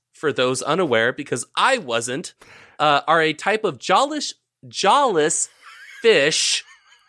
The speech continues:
with a tooth-, toothed, funnel-like sucking mouth who suck the blood of other fish.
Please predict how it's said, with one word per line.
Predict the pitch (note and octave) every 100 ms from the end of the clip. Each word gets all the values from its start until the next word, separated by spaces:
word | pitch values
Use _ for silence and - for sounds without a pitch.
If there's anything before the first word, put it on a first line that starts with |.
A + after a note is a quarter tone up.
| D#3
with | D#3+ -
a | D3+ C#3
tooth-, | - - C#4+ D#4 D4+ _ _ _ -
toothed, | C4+ B3 A3 - - F#3 - _ _
funnel-like | _ G#3+ A#3 C4 A#3 G3 F#3+ -
sucking | - - B3 B3 G#3+ F#3
mouth | C3+ A#2 B2+ - _ _ _ _ _ _ -
who | G3
suck | F#3 - G#3 A#3+ -
the | A3+
blood | F#3 E3 E3
of | D#3+
other | C3 C#3 C3+
fish. | - F3 B2+ - - -